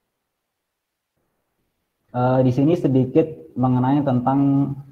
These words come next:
use case Greylock sebagai, digunakan sebagai development aplikasi lifecycle. Katakanlah saya mempunyai satu Greylock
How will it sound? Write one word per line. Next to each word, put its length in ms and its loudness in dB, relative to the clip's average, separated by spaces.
use 260 2
case 380 -2
Greylock 460 4
sebagai, 840 4
digunakan 480 0
sebagai 480 2
development 680 -2
aplikasi 520 -2
lifecycle. 560 0
Katakanlah 680 2
saya 240 4
mempunyai 400 2
satu 400 0
Greylock 640 0